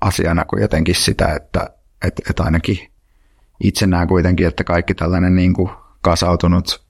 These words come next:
omaisuus, jolle jotenkin tämmönen niinku liiketoiminnan pyörittäminen perustuu, niin se on kuitenkin yleensä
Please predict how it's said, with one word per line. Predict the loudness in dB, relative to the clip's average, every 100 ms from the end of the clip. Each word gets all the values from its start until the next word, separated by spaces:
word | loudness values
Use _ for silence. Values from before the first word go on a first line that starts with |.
| -4
omaisuus, | 2 2 2 2 2
jolle | 2 2 2
jotenkin | 0 0 0
tämmönen | 2 2 4 2
niinku | 2 0 -6 -10 _ _ _ _ _ _ _ _ _ _
liiketoiminnan | 0 0 0 0 2 2 2
pyörittäminen | 2 0 0 0 0
perustuu, | 0 -2 -2 0 0
niin | 2
se | 2
on | 2
kuitenkin | 2 2 2 2
yleensä | 2 0 -2